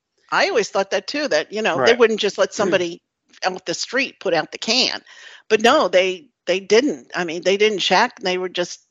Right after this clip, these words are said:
Speaker 1: letting this, I, I don't know how he finally got caught, but he did get caught, and they don't do that. Well, nowadays you can't do it anyway, 'cause people would steal those cans. People
Speaker 2: Right,
Speaker 1: would
Speaker 2: well,
Speaker 1: go up and grab 'em. But,
Speaker 2: um,
Speaker 1: um,
Speaker 2: and also,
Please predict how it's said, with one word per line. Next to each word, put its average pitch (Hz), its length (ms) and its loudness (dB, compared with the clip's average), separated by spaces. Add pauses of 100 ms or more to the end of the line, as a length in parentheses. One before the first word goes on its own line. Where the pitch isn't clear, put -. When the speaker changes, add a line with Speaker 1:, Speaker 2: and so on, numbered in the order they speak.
(100)
Speaker 1:
letting 175 400 -2
this, 180 220 -4 (160)
I, 170 180 2
I 240 140 6
don't 262 140 2
know 208 120 4
how 208 220 4
he 190 120 -2
finally 180 360 -2
got 165 240 -2
caught, 170 360 -2
but 165 220 -4 (220)
he 247 100 -4
did 220 220 4
get 147 180 -2
caught, 107 260 -4
and 185 80 -8
they 175 100 -2
don't 160 200 -6
do 165 140 -6
that. 135 240 -6 (320)
Well, 214 100 4
nowadays 220 440 6
you 190 60 -4
can't 190 240 -2
do 190 120 0
it 180 80 -4
anyway, 185 340 0
'cause 175 160 -4
people 220 300 -4
would 160 160 -8
steal 190 320 2
those 170 200 2
cans. - 560 -4 (480)
People 165 140 6
Speaker 2:
Right, 151 140 8
Speaker 1:
would 220 140 2
Speaker 2:
well, - 100 4
Speaker 1:
go 240 180 8
up 190 160 6
and 156 80 -12
grab 170 300 -2
'em. 135 120 -12 (920)
But, 117 260 -6
Speaker 2:
um, 107 120 -8
Speaker 1:
um, 151 300 -8 (280)
Speaker 2:
and 160 100 -4
also, 160 440 0